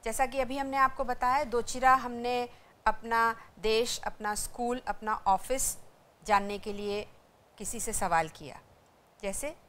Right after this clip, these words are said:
"कुनी वा दोचिरा देसु का?" "ओ कुनी वा दोचिरा देसु का?" यानी कि आप कहाँ से हैं। अर्थ इसका है आप कहाँ से हैं, ये special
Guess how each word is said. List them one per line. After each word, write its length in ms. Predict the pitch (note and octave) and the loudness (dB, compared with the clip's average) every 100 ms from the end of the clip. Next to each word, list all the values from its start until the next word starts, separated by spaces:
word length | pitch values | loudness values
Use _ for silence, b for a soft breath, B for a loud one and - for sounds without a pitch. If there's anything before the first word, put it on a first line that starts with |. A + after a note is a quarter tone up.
| _ _ _ _ _ - | _ _ _ _ _ -6
"कुनी 320 | D4 D#4 D4+ | -2 0 6
वा 220 | C#4 E4+ - - - _ | 8 8 6 -8 -20 _
दोचिरा 420 | F#3+ G#3+ - F3+ | -6 -4 -2 -2
देसु 300 | C#3+ - - | -2 -6 -8
का?" 120 | - - - _ _ - | -8 -12 -16 _ _ 4
"ओ 120 | B3 | 4
कुनी 400 | C4+ C4+ A#3+ B3 | 4 -4 -4 0
वा 340 | A#3 C4 A4 - - | 4 6 4 -2 -4
दोचिरा 420 | A#3 A3 F#3+ D#3 | -4 -2 -2 -4
देसु 280 | C#3+ - - | -4 -10 -10
का?" 80 | F3 | -10
यानी 360 | F3 F3 G#3+ | -8 -6 -6
कि 160 | A3+ B3 | -10 -12
आप 440 | - G#3 C4 - b b b - | 2 6 6 4 b b b 0
कहाँ 280 | C4 C4 C#4+ | 2 4 4
से 160 | - | 4
हैं। 240 | D#3 - - b b b _ - | -2 -12 -20 b b b _ 8
अर्थ 320 | C#4 E4 - - | 10 10 2 -8
इसका 300 | B3+ - B3+ | -6 -2 0
है 360 | A#3+ A#3 B3 - | 0 -4 -8 -2
आप 340 | G3+ A3+ - - _ - | 2 2 0 -12 _ -6
कहाँ 260 | F#3+ F#3 | -4 -4
से 180 | - E3 | -8 -10
हैं, 240 | C#3 C#3+ - b b G#3 | -14 -20 -20 b b -8
ये 140 | C#4 | -6
special 640 | - - - G#3+ - G3+ | -6 -8 -4 -4 -2 -4